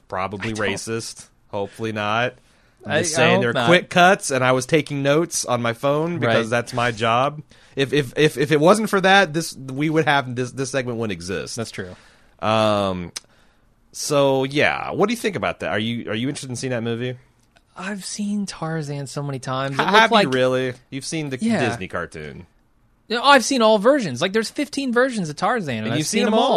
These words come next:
Speaker 2: all. Well,
Speaker 1: Really?
Speaker 2: not all of them,
Speaker 1: What's
Speaker 2: but
Speaker 1: the guy? Who's the guy that plays in Highlander? Fuck, what's his name? 'Cause he was, I believe, in a mid eighties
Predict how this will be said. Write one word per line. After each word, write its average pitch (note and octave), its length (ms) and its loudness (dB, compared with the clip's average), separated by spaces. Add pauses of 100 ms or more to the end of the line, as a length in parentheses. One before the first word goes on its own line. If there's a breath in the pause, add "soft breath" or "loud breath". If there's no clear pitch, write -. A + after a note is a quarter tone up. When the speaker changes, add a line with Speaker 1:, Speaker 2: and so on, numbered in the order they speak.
(120)
Speaker 2:
all. A2 60 -4
Well, D3+ 220 4
Speaker 1:
Really? G3 220 -2
Speaker 2:
not G3+ 160 0
all A2+ 220 -2
of G2 80 -8
them, G#2+ 180 -6
Speaker 1:
What's A3+ 160 0
Speaker 2:
but B3 40 0
Speaker 1:
the C4 40 -2
guy? A3+ 240 4
Who's B3 160 -4
the B3+ 100 -4
guy G#3 100 4
that F3+ 100 0
plays C3 260 -6
in A#2 180 -8
Highlander? A#2+ 680 0
Fuck, - 340 -6
what's G#2+ 120 -10
his A2+ 160 -10
name? A#2 420 -8 (120)
'Cause A#2 160 -10
he F3 100 -6
was, A2+ 380 -8
I G2 100 -2
believe, F#2+ 880 -6
in F2 540 -6
a F2 160 -6
mid F#2+ 500 -6
eighties G2+ 760 -8